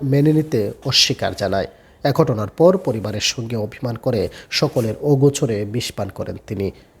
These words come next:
পরিবারের সদস্যরা বিষয়টি টের পেয়ে তাকে তড়িঘড়ি করে নবীগঞ্জ উপজেলা স্বাস্থ্য কমপ্লেক্সে নিয়ে যান।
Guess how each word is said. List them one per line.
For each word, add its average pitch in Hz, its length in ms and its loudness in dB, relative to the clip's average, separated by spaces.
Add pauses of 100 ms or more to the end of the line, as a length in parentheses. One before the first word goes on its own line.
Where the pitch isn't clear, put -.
(180)
পরিবারের 113 340 2
সদস্যরা 175 580 4
বিষয়টি 117 500 -4
টের 131 180 0
পেয়ে 107 340 -2 (280)
তাকে 120 320 -2
তড়িঘড়ি 117 480 -4
করে 156 220 4
নবীগঞ্জ 104 540 -2 (240)
উপজেলা 131 400 2
স্বাস্থ্য 131 400 -2
কমপ্লেক্সে 127 680 0 (200)
নিয়ে 127 200 2
যান। 95 180 -2